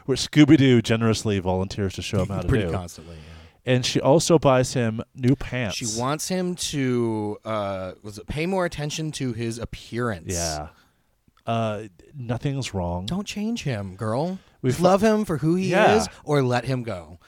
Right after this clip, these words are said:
Speaker 2: I think this is, this is our first real, I mean, we already had it in the last episode, uh, where she's harping on, um,
Speaker 1: The food.
Speaker 2: the food and spending too much time with Scooby and stuff. But, like, now I think we're getting really into, like, you two are clearly mismatched.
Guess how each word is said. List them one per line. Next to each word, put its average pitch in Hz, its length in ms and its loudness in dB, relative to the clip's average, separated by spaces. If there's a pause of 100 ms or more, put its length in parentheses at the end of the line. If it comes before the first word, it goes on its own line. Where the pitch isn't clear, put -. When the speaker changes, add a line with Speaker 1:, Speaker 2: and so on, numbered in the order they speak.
(140)
Speaker 2:
I 190 80 -2
think 277 120 2
this 247 160 0
is, 220 80 -4
this 202 180 0
is 226 60 -2
our 214 120 2
first 196 400 -2
real, 147 840 0 (640)
I 151 60 -4
mean, 156 100 0
we 180 100 6
already 190 140 2
had 185 220 0
it 170 60 0
in 156 80 -2
the 143 60 -2
last 117 320 -2
episode, 101 720 -8 (420)
uh, 107 280 -4
where 104 180 -4
she's 110 220 -6
harping 110 320 -6
on, 101 520 -6
um, 95 360 -10
Speaker 1:
The 90 60 -10
food. 87 340 -4 (120)
Speaker 2:
the 120 100 -8
food 165 640 2
and 117 280 -6
spending 120 220 -8
too 127 80 -12
much 107 140 -10
time 101 120 -8
with 95 160 -12
Scooby 156 360 -4
and 151 100 -10
stuff. 156 320 -4
But, 135 80 -8
like, 131 240 -4
now 190 300 -2
I 165 80 0
think 170 160 -8
we're 165 80 -8
getting 151 280 -4
really 120 460 -2
into, 110 320 -6
like, 104 240 -8
you 120 140 -4
two 139 160 -4
are 135 80 -2
clearly 101 400 -10
mismatched. 87 680 -16